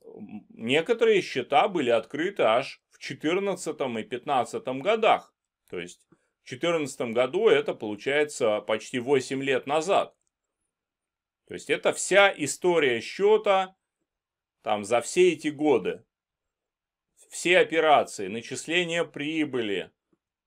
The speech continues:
там, переводы со счёта на счёт и так далее, и так далее. То есть, ну, я думаю, все понимают, это огромный массив данных за восемь лет для большого количества людей.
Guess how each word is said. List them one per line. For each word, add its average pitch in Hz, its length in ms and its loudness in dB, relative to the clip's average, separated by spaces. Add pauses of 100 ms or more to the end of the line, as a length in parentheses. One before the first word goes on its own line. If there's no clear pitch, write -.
там, 98 520 -6
переводы 151 960 2
со 120 200 -4
счёта 160 420 -2
на 139 160 -2
счёт 160 400 -4
и 131 40 -6
так 117 220 -2
далее, 123 260 2
и 110 40 -10
так 120 160 0
далее. 107 200 0
То 95 80 -8
есть, 92 160 -10
ну, 104 420 -10 (680)
я 107 160 0
думаю, 120 300 -2
все 160 220 2
понимают, 113 640 -4
это 98 220 0
огромный 165 800 0
массив 123 540 -4
данных 110 560 0
за 104 180 -2
восемь 165 540 -2
лет 135 320 -2 (1700)
для 104 240 0
большого 170 500 0
количества 131 640 -4
людей. 113 500 -8